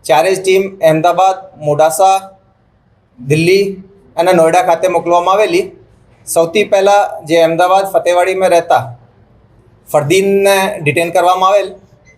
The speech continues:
આને પાસેથી અલ કાયદાથી રિલેટેડ, અ, ઘણો બધો લિટરેચર પણ મળી આવેલ.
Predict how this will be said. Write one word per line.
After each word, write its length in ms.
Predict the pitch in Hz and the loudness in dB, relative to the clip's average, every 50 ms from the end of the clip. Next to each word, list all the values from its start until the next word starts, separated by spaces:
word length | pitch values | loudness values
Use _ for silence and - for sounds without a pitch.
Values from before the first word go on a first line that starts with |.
| _ _ _ _ _ _ - | _ _ _ _ _ _ -6
આને 260 | 147 151 156 175 190 | -4 -2 0 0 0
પાસેથી 460 | 190 185 185 180 190 196 190 196 202 | 0 0 0 0 0 -2 0 0 2
અલ 120 | 190 165 160 | 2 2 0
કાયદાથી 480 | 156 175 170 170 175 190 185 185 190 | 0 0 0 2 2 0 0 0 0
રિલેટેડ, 500 | 190 185 170 175 180 175 180 196 196 175 | -2 -2 -2 -4 -4 -2 -2 -2 0 0
અ, 540 | 190 - 139 180 175 170 170 165 165 165 165 | 0 0 0 2 4 4 6 6 6 4 4
ઘણો 320 | 160 156 156 160 165 180 185 | 2 0 0 0 0 0 -2
બધો 100 | 175 185 | -2 -2
લિટરેચર 440 | 170 160 160 175 180 180 208 208 | -2 -4 -4 -4 -4 -2 -2 -2
પણ 140 | - 202 190 | 0 -2 -2
મળી 240 | 180 175 170 170 175 | -2 -2 -2 0 0
આવેલ. 240 | 170 165 170 180 | 0 2 0 -2